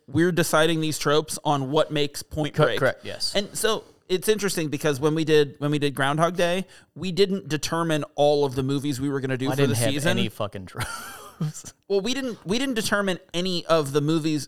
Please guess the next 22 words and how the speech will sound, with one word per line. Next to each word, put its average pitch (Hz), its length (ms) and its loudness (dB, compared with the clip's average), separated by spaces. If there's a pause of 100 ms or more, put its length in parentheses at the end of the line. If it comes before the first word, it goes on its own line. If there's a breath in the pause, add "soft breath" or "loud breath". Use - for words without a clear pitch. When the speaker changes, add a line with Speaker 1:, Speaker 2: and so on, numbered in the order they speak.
Speaker 1:
or 156 100 4
we 185 120 0
didn't 214 280 -2 (380)
nail 156 320 2
down 156 320 4
what 143 160 4
the 151 60 -4
movies 147 360 0
were 147 140 0
gonna 135 220 0
be 143 420 0 (560)
before 156 400 4
we 143 320 -2
recorded 151 480 2
the 139 80 -2
first 139 240 -2
episode. 139 420 2
Speaker 2:
Yeah, 131 180 6
should 139 180 -2
that 160 140 4
be 160 100 -4
stated? 160 480 -2